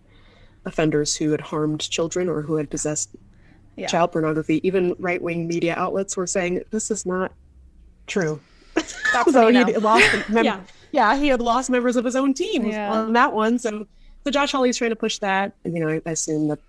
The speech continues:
Speaker 1: uh, Fox News will try to push it too. But actually, at, once she was announced, I would say that Republicans toned it down pretty significantly. It was really just Josh Hawley and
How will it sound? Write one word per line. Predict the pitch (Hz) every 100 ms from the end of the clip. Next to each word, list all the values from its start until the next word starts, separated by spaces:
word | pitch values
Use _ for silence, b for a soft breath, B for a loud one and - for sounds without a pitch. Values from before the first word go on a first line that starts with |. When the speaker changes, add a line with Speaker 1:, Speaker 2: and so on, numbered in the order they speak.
| _
Speaker 1:
uh, | 156 143
Fox | - 143 -
News | 156
will |
try | -
to | 147
push | - 151
it | -
too. | - 143 143 - _ _ _ _ _ -
But | 202
actually, | 220 233 240 220 -
at, | 214 -
once | 233 359 -
she | 392
was | 330 262
announced, | 220 202 202 - - _ _ -
I | 175
would | 175 170
say | 165
that | 160
Republicans | 135 - 151 156 156 -
toned | 165 151
it |
down | 151 143
pretty | 143 143
significantly. | 151 151 143 151 147 147
It | 151
was | 180
really | 202 175
just | 151 147 147 -
Josh | 156 147
Hawley | - 151 143
and | 143